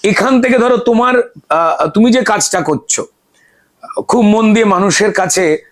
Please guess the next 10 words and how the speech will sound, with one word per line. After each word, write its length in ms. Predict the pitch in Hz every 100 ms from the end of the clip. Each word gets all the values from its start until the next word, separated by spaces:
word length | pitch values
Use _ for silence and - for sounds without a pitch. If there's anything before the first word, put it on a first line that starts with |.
| _ _ _ -
আহ, 320 | 135 139 135 - _ _ _ _ _ _ _ _ _ _ _ -
সবকিছু 440 | 190 190 220 196
তুলে 200 | 202 208
ধরার 220 | 190 196
চেষ্টা 380 | 165 185 - 175
করছো। 500 | 151 135 - 120 - _ _ _ _ _ _ _ -
আহ, 280 | 117 117 - _ _ _ _ _ _ _ _ 139
বাংলাটা 400 | 196 226 233 240
তো 140 | 233
বাংলাই 480 | 233 240 208 127